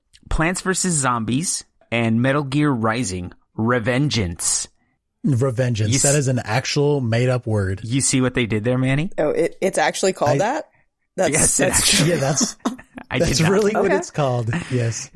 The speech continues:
Speaker 2: You see in the Google Doc, the little red
Speaker 1: <laughs> I
Speaker 2: squiggly
Speaker 1: did
Speaker 2: line.
Speaker 1: not.
Speaker 2: Yeah, that's not a real word, guys.
Speaker 1: <laughs>
Speaker 2: All right, those last two, Plants versus Zombies, Metal Gear,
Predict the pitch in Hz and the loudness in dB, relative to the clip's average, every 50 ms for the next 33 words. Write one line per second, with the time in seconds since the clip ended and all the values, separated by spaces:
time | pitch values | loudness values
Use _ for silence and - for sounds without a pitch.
0 | - - 165 165 - 180 175 165 156 147 127 127 147 143 156 151 143 156 147 156 | -4 -4 -2 0 2 0 2 2 0 0 0 0 0 0 0 0 0 0 -2 -2
1 | 156 - 135 - 139 143 135 127 120 113 110 107 110 113 123 - 214 - - 143 | -2 -2 0 0 2 2 2 2 0 2 2 2 2 2 2 2 0 -2 -2 -2
2 | 143 131 - 139 135 127 120 117 113 113 117 120 127 131 165 214 226 180 190 202 | 0 2 2 2 0 0 0 -2 0 0 0 0 0 0 0 0 0 0 0 -2
3 | - - - - 269 262 254 240 233 240 233 226 220 208 214 240 226 170 127 101 | -2 -2 -2 -2 0 2 2 2 2 2 2 2 2 2 0 0 -2 -2 -2 -2
4 | 98 101 - - - - - - 156 214 254 262 240 220 247 - - - - 139 | 0 -2 -2 -2 -2 -4 -6 -6 -6 -6 -6 -4 -4 -6 -6 -6 -6 -4 -2 0
5 | 143 151 156 165 151 147 185 202 226 - - - 190 175 160 180 165 165 165 - | 0 2 0 0 0 0 0 0 0 -2 0 0 0 0 0 0 0 0 0 0
6 | - 165 135 - 147 127 143 147 135 139 135 139 139 127 117 131 139 139 143 143 | -2 -2 -2 0 0 0 2 0 0 2 2 2 2 2 2 2 2 2 0 0
7 | 127 127 135 135 135 135 123 - | 0 0 0 2 2 0 0 -2